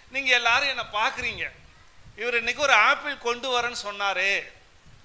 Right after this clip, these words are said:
இன்னைக்கு சர்ச்சுக்கு வரும்போது பத்து மணிக்கு அந்த பிரதர் ஆப்பிள் கொண்டு வரேன்னு சொன்னாரே" அப்படின்னு நீங்க என்ன செய்றீங்க? அங்கேருந்து பாக்குறீங்க. நான் முன்னாடி வரேன், ஒரு ஆப்பிள் பாக்ஸை வைக்கிறேன், ஒரு ஆப்பிள் பாக்ஸை வைக்கிறேன்.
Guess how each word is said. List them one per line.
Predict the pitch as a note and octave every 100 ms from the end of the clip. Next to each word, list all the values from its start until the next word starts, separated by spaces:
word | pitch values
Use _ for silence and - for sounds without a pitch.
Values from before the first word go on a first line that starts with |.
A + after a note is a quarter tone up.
| - - - - - - - -
இன்னைக்கு | F3 G#3 F#3
சர்ச்சுக்கு | G#3+ A3 B3+ B3+
வரும்போது | A3+ G#3 F#3 E3+ D#3+ G3+ D4+ D4 - -
பத்து | G#3+ A3
மணிக்கு | G3 G3 G3 A#3+ C#4+ -
அந்த | G3 G3
பிரதர் | F#3 G3 B3+
ஆப்பிள் | F#3+ G3+ A#3 - -
கொண்டு | G3 G3
வரேன்னு | F3+ G#3 -
சொன்னாரே" | F3 F3+ E3 D3+ G3+ E3 - - G3+
அப்படின்னு | A3 F#3+ F3 F3+ B3+ D#4+ - - -
நீங்க | B3 B3
என்ன | G#3+ A#3
செய்றீங்க? | G#3+ G3+ A3 G#3+
அங்கேருந்து | F3+ G3 A3 -
பாக்குறீங்க. | E3 F3 E3 D#3+ D3+ - - - - - -
நான் | B3 B3
முன்னாடி | A#3 A#3 A#3 A#3 G3+
வரேன், | F#3 G3+ C4 - - - - -
ஒரு | A#3 A3
ஆப்பிள் | G#3+ A#3 A#3 A3+ F3+ - -
பாக்ஸை | F#3+ A3 A#3+ - G3+
வைக்கிறேன், | F3 E3+ F#3 D3+ - - - - -
ஒரு | G#3
ஆப்பிள் | F#3 G3 G3+ G3 E3
பாக்ஸை | E3+ F#3 F3+
வைக்கிறேன். | E3 D3+ D3+ C3+